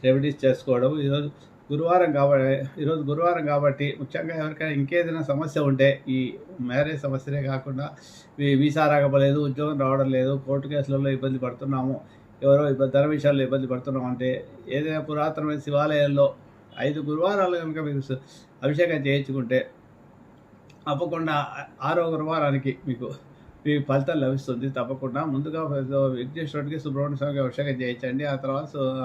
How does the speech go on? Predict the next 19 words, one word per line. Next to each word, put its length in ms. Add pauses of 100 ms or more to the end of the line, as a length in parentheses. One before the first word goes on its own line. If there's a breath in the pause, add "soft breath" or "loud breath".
(600 loud breath)
ఆ, 60 (100)
శివ-, 400
శివుడికి 340
అభిషేకం 340
గురువారం 340
రోజు 180
చేయించాలి. 500
ఇలా 200
ఐదు, 180 (220)
ఐదు 140
గురువారాలు 460
చేయండి. 220
తర్వాత 340 (380)
అభిషేకం 380
చేసిన 180
తర్వాత 300
దక్షిణ 320
స్తోత్ర 340
పారాయణ 340